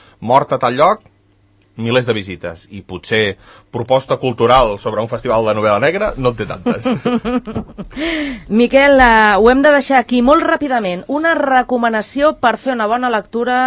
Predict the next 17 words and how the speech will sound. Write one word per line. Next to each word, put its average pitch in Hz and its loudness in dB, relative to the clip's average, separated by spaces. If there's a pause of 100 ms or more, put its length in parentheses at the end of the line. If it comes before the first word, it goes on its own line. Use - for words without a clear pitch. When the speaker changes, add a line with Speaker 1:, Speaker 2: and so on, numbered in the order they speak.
(160)
Speaker 2:
d'una 202 -4
novel·la 214 -2
negra, 233 -2 (480)
mm, 214 -2
de 220 4
les 226 0
que 233 2
a - -6
tu 302 -2
t'agraden, 175 0
de 180 0
les 180 -4
que 196 -2
et 185 -6
venen 240 -2
de 190 2
gust. 156 -4